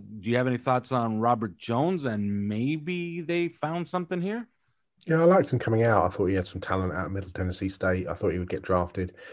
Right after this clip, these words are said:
Speaker 2: And I said actually in our very first show that we did this year when we looked at the, um, the, the ninety-plus man team, I said I thought he had a chance. So I'm glad to see him stick around. But th-, this to me is the worst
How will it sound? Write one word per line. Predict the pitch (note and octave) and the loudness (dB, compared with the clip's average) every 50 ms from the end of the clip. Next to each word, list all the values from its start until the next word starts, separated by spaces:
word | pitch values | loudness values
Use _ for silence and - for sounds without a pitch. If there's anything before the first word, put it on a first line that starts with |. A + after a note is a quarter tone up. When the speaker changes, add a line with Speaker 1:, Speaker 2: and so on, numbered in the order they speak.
| - - - - | -18 -14 -4 -2
Speaker 2:
And | G2 | 0
I | F#2+ | 0
said | - - G2 F2+ | 4 4 4 4
actually | - - - - F#2+ | 4 2 0 0 2
in | F2+ F2 | 2 2
our | F2 F2 E2 | 2 2 2
very | E2 F#2 F#2 F#2 F#2 | 2 2 2 2 2
first | - - F#2+ F2+ E2+ - | 0 0 0 0 0 0
show | - G#2 F#2+ G2 | 2 4 4 4
that | E2+ | 4
we | F2 | 2
did | F#2 F2 - - | 0 -2 -6 -6
this | G2 F#2 - - | -6 -6 -2 2
year | G#2 G2+ G2 F#2+ | 4 4 4 4
when | F2+ F2 | 4 2
we | F2 | 2
looked | F#2 G2+ - - - | 0 0 0 0 -2
at | E2+ - - | -4 -4 -2
the, | F#2+ G2 F#2+ F#2+ F#2 F2 | 0 0 0 2 2 0
um, | F2 F2+ F2+ F2 - _ _ _ _ _ _ _ - | 0 0 -2 -6 -8 _ _ _ _ _ _ _ -6
the, | G2 F#2 E2+ - - | -4 -4 -4 -4 -4
the | F#2+ F#2 | -4 -2
ninety-plus | F#2 F#2 F2+ F#2 F2+ - - F#2+ - - F2 E2 - - - - - | 0 -2 -2 -2 -4 -6 -10 -14 -6 -4 -4 -4 -4 -6 -12 -8 -4
man | G2+ F#2+ F2+ F2 F#2 F#2+ F#2+ | -2 -2 0 0 -2 -4 -2
team, | - G#2 G2+ F#2+ F2+ E2+ | 2 2 4 4 4 2
I | F2 | -2
said | F2 - F#2+ F2 | -2 -2 -2 -2
I | F2 | -2
thought | E2+ - F#2 E2 | 0 -2 -2 -2
he | F2 | 0
had | F2+ E2+ | -2 -2
a | F2 | -4
chance. | - - G2 F2+ F2 E2+ - - - - - - - - - - - - | -2 0 0 0 0 0 -4 -10 -18 -20 -20 -18 -16 -14 -14 -16 -16 -12
So | - - G#2+ | -4 -2 2
I'm | G2+ | 4
glad | G#2 A2 G#2 | 6 4 4
to | - | 4
see | - G#2+ F#2+ | 2 0 0
him | F#2 | 0
stick | - - - - | -2 -4 -2 2
around. | G2+ G2 F2+ F2 | 4 4 4 4
But | F2+ A2+ | 6 6
th-, | B2+ - A2+ | 4 6 4
this | A#2+ A#2 - | 2 0 2
to | - F#2+ | 0 0
me | F#2 F2 | 0 0
is | E2+ D#2+ - | 0 -2 -2
the | F#2 F2 | -2 0
worst | F2 F2 E2 D#2+ - - - - - | 0 0 0 -2 -4 -6 -10 -12 -16